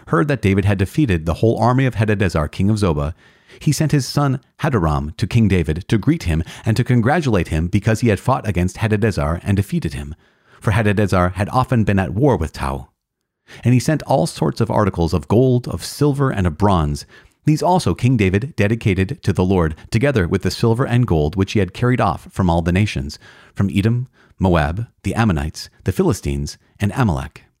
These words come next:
David's just administration. And Abishai, the son of Zeruiah, slew eighteen thousand Edomites in the Valley of Salt, and he put garrisons in Edom,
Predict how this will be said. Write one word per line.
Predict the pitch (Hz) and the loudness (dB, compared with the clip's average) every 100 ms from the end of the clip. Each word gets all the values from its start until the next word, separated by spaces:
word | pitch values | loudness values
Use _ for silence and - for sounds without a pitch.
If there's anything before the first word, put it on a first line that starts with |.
| _ _ _ _ _ _ _ _ _ _ _ _ | _ _ _ _ _ _ _ _ _ _ _ _
David's | - 95 120 - | 2 2 2 0
just | 87 85 - | -2 -2 -2
administration. | 92 85 80 - 78 - 65 69 _ _ _ _ _ _ _ | 0 0 0 -2 -4 -4 -8 -10 _ _ _ _ _ _ _
And | 104 85 | -6 -2
Abishai, | 117 143 - 76 110 - | 0 0 0 -2 -2 -6
the | 101 | -2
son | 104 | 0
of | 92 | 0
Zeruiah, | 90 90 80 71 67 98 _ _ - | 2 2 2 0 -2 -6 _ _ -18
slew | - 123 127 | -2 0 2
eighteen | 120 147 - 160 151 | 0 -2 -2 0 0
thousand | - 104 104 104 82 | -2 0 2 0 0
Edomites | 113 101 71 69 - | 0 0 -2 -4 -6
in | 92 | -2
the | 85 | 0
Valley | 98 104 107 | 2 0 0
of | - | -2
Salt, | - 80 73 - _ _ - - | -2 -2 -4 -16 _ _ -12 2
and | 123 | 2
he | |
put | 131 104 | 2 0
garrisons | 120 147 135 95 80 | 2 2 2 0 0
in | 85 | 0
Edom, | 80 69 62 | -2 -4 -8